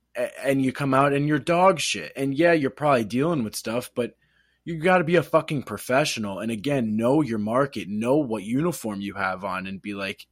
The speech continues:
you, you just gotta shake it off. You have to take it. Uh, like, they boo every single person. If Judge doesn't get a hit for two weeks, he's getting booed. It's gonna happen. And Rodon's been bad for three straight starts.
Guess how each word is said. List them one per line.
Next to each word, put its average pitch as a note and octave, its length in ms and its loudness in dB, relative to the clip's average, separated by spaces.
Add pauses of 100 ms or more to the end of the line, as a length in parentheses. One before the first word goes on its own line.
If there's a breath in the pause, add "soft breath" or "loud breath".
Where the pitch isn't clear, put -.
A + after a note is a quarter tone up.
you, A#2 200 -6
you A2+ 180 -6
just A2+ 160 -4
gotta C3+ 160 2
shake D3+ 320 0
it C#3+ 80 -2
off. E3 240 0
You - 80 -8
have B2 340 0
to C3 100 -10
take C#3 340 -2
it. E2+ 100 -14 (500)
Uh, A#2 60 -6 (300)
like, C#3 260 -2 (600)
they F#3+ 240 2
boo F3+ 400 4
every F#3+ 520 2
single F#3 420 2
person. C#3+ 560 0
If - 220 -6
Judge F3+ 400 2
doesn't F3+ 240 4
get E3 160 4
a C3 60 6
hit F3 280 0
for C#3 160 -4
two F3 240 0
weeks, E3 380 0
he's D#3 260 -2
getting D3+ 480 4
booed. B2+ 440 4
It's C3+ 260 -2
gonna C#3 340 4
happen. B2+ 580 0 (440)
And C#3 160 2
Rodon's C#3 420 4
been D3 160 2
bad C3 300 4
for C#3+ 100 2
three A#2+ 420 -2
straight D#3 360 2
starts. D#3 480 2